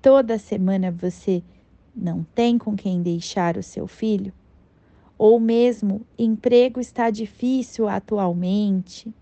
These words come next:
ou "Você é irresponsável, desonesta, engravidou de novo"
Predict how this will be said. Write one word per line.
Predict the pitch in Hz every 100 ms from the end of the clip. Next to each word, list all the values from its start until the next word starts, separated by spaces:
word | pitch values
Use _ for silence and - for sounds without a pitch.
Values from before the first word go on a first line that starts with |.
| _ _ _ _ _
ou | 247 226 202 220
"Você | 220 269 262 285
é | 269 269
irresponsável, | 233 247 - - 240 226 - 175 208 202 190 - 196 - _ _ -
desonesta, | 220 220 247 226 196 202 208 202 - - 202 _ _ -
engravidou | 285 269 254 233 220 185 202 214
de | 202 190
novo" | 175 185 202 196 196